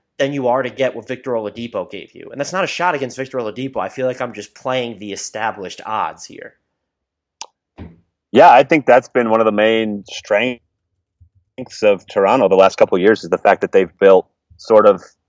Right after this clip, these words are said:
Speaker 2: this young core underneath the guys that have been the face of the franchise for the last couple of years. So I, I'm fully with you. There's still room for them to grow. And it, and if some of those young guys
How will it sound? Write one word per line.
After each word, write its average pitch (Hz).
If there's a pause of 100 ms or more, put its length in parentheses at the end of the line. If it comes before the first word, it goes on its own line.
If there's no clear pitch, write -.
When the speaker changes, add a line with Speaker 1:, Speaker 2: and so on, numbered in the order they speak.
(180)
Speaker 2:
this 98
young 104
core 101
underneath 101
the 98
guys 98
that 95
have 92
been 92 (320)
the 92
face 107
of 92
the 90
franchise 101
for -
the 87
last 85
couple 87
of 85
years. 90
So 87
I, 107 (680)
I'm 117
fully 117
with 98
you. 90
There's 92
still 117
room 95
for 98
them 90
to 85
grow. 82 (160)
And 95
it, 92
and 95
if 95
some 117
of 107
those 101
young 110
guys 107